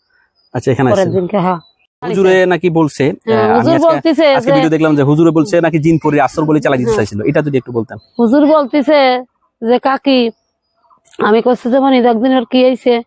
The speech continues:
Speaker 1: হুম হুম।
Speaker 2: তা হুজুর বলতেছে, "কাকি, এই তেল পানির কাজ না, কাকি আপনি তাড়াতাড়ি হাসপাতালে পৌঁছান, মনিরা বাইস-, অবস্থা ভালো না।"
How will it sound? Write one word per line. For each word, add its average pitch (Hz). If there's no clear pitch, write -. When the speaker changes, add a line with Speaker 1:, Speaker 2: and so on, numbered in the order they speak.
Speaker 1:
হুম 120
হুম। 120
Speaker 2:
তা 240
হুজুর 247
বলতেছে, 277
"কাকি, 277
এই 240
তেল 277
পানির 285
কাজ 269
না, 226
কাকি 240
আপনি 262
তাড়াতাড়ি 269
হাসপাতালে 262
পৌঁছান, 220
মনিরা 214
বাইস-, 220
অবস্থা 220
ভালো 220
না।" 196